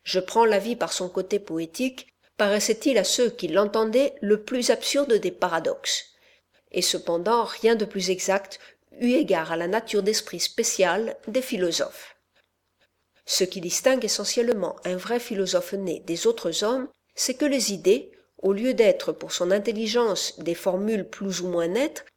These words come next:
sont vivantes et réelles comme des êtres. La sensibilité chez lui se modèle sur la pensée,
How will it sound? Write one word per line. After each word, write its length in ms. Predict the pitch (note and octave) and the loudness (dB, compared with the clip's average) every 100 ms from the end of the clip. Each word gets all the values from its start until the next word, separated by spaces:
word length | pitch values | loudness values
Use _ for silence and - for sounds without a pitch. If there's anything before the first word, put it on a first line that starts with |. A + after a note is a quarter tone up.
| _ | _
sont 240 | - D#4 D4+ | -2 0 2
vivantes 480 | B3+ F#3 F#3+ F#3+ F3+ - | 2 4 4 4 0 0
et 40 | |
réelles 580 | A#3 G3 D3 D#3+ A3+ A#3+ _ - | 0 2 2 2 0 -4 _ 0
comme 220 | D4+ C#4 | 2 4
des 260 | F3+ D#3+ - | 0 -2 -4
êtres. 400 | - - - - _ _ _ _ _ _ _ _ _ _ | -8 -12 -18 -20 _ _ _ _ _ _ _ _ _ _
La 160 | E3 E3 | -4 0
sensibilité 720 | - F#3 - F3 F3+ F3+ C#4 | 2 2 0 -4 -10 -4 -2
chez 220 | C4 F3 | 0 -2
lui 240 | E3+ G#3+ D#4 | -4 -2 0
se 180 | - | 0
modèle 400 | F3+ F#3+ G3 C4+ | -2 4 8 8
sur 160 | G3+ F3+ | 6 -2
la 100 | E3+ | -4
pensée, 540 | - F3 F3+ - D4+ | -2 -2 -2 -2 -2